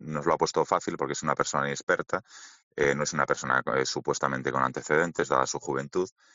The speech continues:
Eh, si hubiera sido un profesional o sus motivaciones hubieran sido otras que mucha gente ha tenido en mente,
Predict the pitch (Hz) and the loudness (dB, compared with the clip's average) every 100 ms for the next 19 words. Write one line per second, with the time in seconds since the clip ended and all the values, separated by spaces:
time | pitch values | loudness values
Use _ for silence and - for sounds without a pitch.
0 | _ _ _ - 71 73 - 78 87 - | _ _ _ -2 0 2 2 2 2 2
1 | 92 90 90 87 - - 78 80 87 71 | 4 2 2 -2 -2 -2 -2 2 2 2
2 | - - - 76 73 71 73 69 - 90 | 0 -2 -2 -2 -4 -2 0 0 2 2
3 | 78 71 - 76 76 76 - 76 71 71 | 2 -2 -2 0 0 0 0 2 2 2
4 | - 80 67 65 - 65 65 76 78 - | 2 0 -2 -6 -6 -6 -4 -4 -4 -4
5 | 71 69 71 73 69 69 73 69 69 65 | -6 -2 -2 -2 -4 -4 -6 -4 -4 -2
6 | 67 | -4